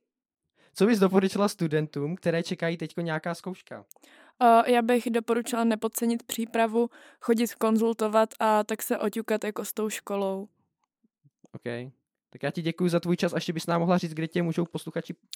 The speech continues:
Speaker 1: sledovat.
Speaker 2: Hele, mám dva Instagramy, jeden, kde jsem já, ten je domy spodní potržítko Anholy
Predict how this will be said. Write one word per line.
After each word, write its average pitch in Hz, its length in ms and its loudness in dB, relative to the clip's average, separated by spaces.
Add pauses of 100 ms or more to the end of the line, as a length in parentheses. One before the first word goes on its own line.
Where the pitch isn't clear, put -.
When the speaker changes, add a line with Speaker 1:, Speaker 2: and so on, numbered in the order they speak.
Speaker 1:
sledovat. 170 420 -4 (300)
Speaker 2:
Hele, 247 200 6
mám 254 200 4
dva 269 140 2
Instagramy, 269 640 2
jeden, 233 280 2
kde 233 160 0
jsem 226 240 0
já, 233 280 0
ten 233 200 2
je 220 120 2
domy 220 380 2
spodní 214 400 -2
potržítko 214 640 -4
Anholy 247 520 2